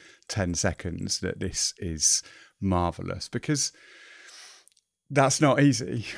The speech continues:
But I do think it's good when people do have that, because it means that I know that there's, there, there might be something. I don't know. The fact that, honestly, the fact that someone's, "Do you want a math challenge?" even when I didn't want that. The fact that they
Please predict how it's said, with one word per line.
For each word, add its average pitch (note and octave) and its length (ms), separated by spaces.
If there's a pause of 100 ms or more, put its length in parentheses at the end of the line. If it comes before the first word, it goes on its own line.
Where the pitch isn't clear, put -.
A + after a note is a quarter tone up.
(160)
But B2+ 240
I C3+ 80
do D3 300
think D3 280
it's C3 140
good C3+ 160
when A#2+ 100
people A2+ 300
do G#2+ 340
have G2 400
that, F#2 380
because G2+ 320
it G2+ 120
means G#2+ 440
that G2+ 320
I G2+ 120
know F#2+ 440
that F2 240
there's, F2+ 380
there, G#2 340
there G2+ 200
might F#2+ 280
be G2 160
something. F#2 840 (220)
I C3 140
don't A#2 180
know. F2+ 220
The C3+ 120
fact E3 320
that, D#3+ 140
honestly, D#3+ 400
the G2+ 100
fact C#3+ 240
that B2+ 160
someone's, G2 600 (460)
"Do A2 120
you F#2+ 160
want F2+ 300
a G#2 40
math F2+ 300
challenge?" F#2+ 500
even F2+ 300
when F2+ 120
I F2 60
didn't F2+ 300
want F2+ 240
that. F#2 200
The A2 80
fact B2 360
that A#2 160
they G#2 160